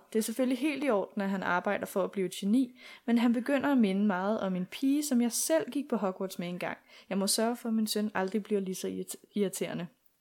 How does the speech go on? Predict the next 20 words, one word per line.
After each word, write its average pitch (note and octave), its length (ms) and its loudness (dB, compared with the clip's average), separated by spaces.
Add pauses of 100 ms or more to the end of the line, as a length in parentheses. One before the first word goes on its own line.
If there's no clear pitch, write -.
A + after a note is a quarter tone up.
(180)
Draco. E3+ 320 -6 (1000)
Første C4 380 0
september G#3 600 -2
to F#3+ 160 -6
tusind F#3+ 300 -10
og F3+ 60 -8
sytten. E3 300 -8 (320)
Kære G3+ 220 2
dagbog, D#3 480 -2 (180)
det F3 60 -4
er F3+ 40 -2
min F#3 120 -2
søns G#3 320 2
første G3+ 320 0
dag F3+ 180 0
på F#3 100 -6
Hogwarts, B3 480 -4
og A#3 140 -4
jeg A3+ 240 0
ved, B3+ 160 0